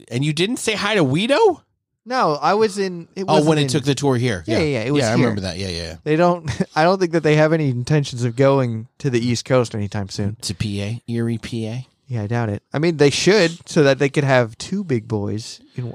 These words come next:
Speaker 2: oh, that would be such a good thing to do.
Speaker 1: Mm.
Speaker 2: Because one, you know, the one that's in Scranton, it doesn't steam, it can't, it doesn't move, it doesn't do anything.
Speaker 1: It's just there.
Speaker 2: Bring the one that does move to it.
Speaker 1: And make it jealous.
Speaker 2: Then you have two of 'em.
Speaker 1: Make
Speaker 2: And you
Speaker 1: them
Speaker 2: can put 'em in a line.
Speaker 1: Right.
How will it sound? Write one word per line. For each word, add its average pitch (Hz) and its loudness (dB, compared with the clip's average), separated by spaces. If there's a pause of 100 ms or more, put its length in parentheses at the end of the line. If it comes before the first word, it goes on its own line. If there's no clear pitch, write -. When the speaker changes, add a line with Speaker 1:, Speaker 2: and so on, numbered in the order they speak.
Speaker 2:
oh, 240 -2
that 226 6
would 269 0
be 262 2
such 285 -2
a 277 -2
good 214 2
thing 254 0
to 233 -10
do. 285 2
Speaker 1:
Mm. 98 -4 (520)
Speaker 2:
Because 156 2
one, 175 0
you 156 -2
know, 139 2
the 127 0
one 151 2
that's 147 0
in 131 -4
Scranton, 139 0
it 110 -4
doesn't 120 -2
steam, 113 -4
it 104 -6
can't, 117 -2 (120)
it 131 -6
doesn't 113 -2
move, 113 0
it 101 -4
doesn't 110 -4
do 127 4
anything. 107 -4
Speaker 1:
It's 110 -2
just - -2
there. 110 -2 (140)
Speaker 2:
Bring 160 2
the 143 -2
one 147 2
that 135 0
does 165 4
move 123 0
to 220 -2
it. - -6 (240)
Speaker 1:
And 101 -4
make 104 -4
it 80 -12
jealous. 95 -6
Speaker 2:
Then 226 -2
you 247 0
have 277 -2
two 392 2
of 240 0
'em. 107 -2 (200)
Speaker 1:
Make 90 -8
Speaker 2:
And 156 0
you 185 2
Speaker 1:
them 202 -2
Speaker 2:
can - -6
put 247 6
'em 240 2
in 247 0
a 247 0
line. 262 0
Speaker 1:
Right. 82 -12